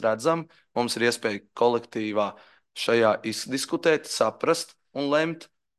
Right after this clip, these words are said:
un tanī brīdī, ja mēs lemsim pa divdesmit četriem, trīsdesmit vai vēl cik, jo savādāk jau sanāk, pēc šī līguma mums var arī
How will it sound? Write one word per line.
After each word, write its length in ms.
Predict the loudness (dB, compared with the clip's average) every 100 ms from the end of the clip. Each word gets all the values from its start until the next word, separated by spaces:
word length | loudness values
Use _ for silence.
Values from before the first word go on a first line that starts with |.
| -8
un 120 | 0
tanī 220 | 2 2
brīdī, 320 | 2 0 2 -2
ja 80 | -4
mēs 220 | -6 -6
lemsim 300 | -6 -6 -8
pa 80 | -6
divdesmit 220 | -8 -2
četriem, 400 | -4 -2 -6 -6
trīsdesmit 600 | -4 -4 -4 -8 -10 -10 -6
vai 140 | -2
vēl 160 | 4 4 4
cik, 240 | -2 -2 -16 -20 _
jo 140 | -2 4
savādāk 560 | 8 8 8 6 6
jau 80 | 2
sanāk, 300 | 2 0 0
pēc 160 | -2 -4
šī 80 | 0 0
līguma 320 | 0 0 -2
mums 160 | -2
var 100 | -2
arī 140 | 0